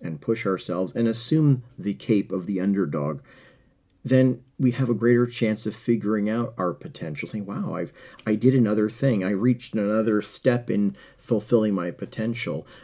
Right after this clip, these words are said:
Uh, a trip that I believe we will never accomplish, we will never finish in our lifetime. Number eight, a possibility of great reward. You, you know, we're gonna go climb that treasure mountain.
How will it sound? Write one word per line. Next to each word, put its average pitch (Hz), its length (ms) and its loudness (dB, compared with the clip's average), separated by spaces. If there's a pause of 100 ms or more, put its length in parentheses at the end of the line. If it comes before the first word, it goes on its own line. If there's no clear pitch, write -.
(200)
Uh, 98 340 0
a 104 60 -4
trip 123 480 0 (240)
that 98 120 -2
I 92 120 2
believe 92 460 -2
we 101 80 0
will 104 140 -2
never 98 360 0
accomplish, 78 680 -10
we 90 140 -6
will 98 80 0
never 92 220 -2
finish - 800 0
in 87 140 -8
our 76 140 -4
lifetime. 64 600 -12 (720)
Number 165 260 10
eight, 143 280 10 (180)
a 123 60 -6
possibility 131 720 8
of 107 160 4
great 104 240 0
reward. 76 520 -6 (680)
You, 98 160 -6 (140)
you 110 60 0
know, 98 200 0
we're 98 160 -6
gonna 113 160 2
go 113 140 4
climb 113 280 0
that 104 160 0
treasure 104 360 2
mountain. 73 460 -6